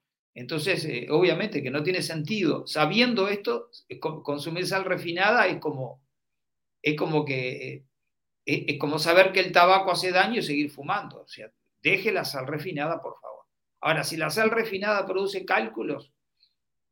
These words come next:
eh, yo creo que la sal refinada por sí misma no produce cálculos.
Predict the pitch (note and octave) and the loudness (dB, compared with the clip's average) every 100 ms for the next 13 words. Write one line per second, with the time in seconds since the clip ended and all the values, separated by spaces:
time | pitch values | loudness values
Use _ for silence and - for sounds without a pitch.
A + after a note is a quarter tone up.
0 | _ _ B2 A#2+ A#2 C3 G3+ G#3 A3 A3 | _ _ -10 -10 -10 -2 0 4 4 4
1 | F3+ D#3 F#3+ F#3+ F#3+ D#3+ E3 E3+ F3+ G3 | 2 2 2 2 0 -2 -2 2 2 2
2 | G#3 - _ _ _ _ _ _ _ _ | 0 -8 _ _ _ _ _ _ _ _
3 | _ _ _ _ _ _ C#3+ D3 - G3+ | _ _ _ _ _ _ -4 -2 -2 -4
4 | F#3+ G#3+ G#3+ G#3 E3+ D#3 D3+ D3 C#3+ C#3 | 0 0 0 -4 -4 -2 0 2 0 -2
5 | - A2 | -10 -12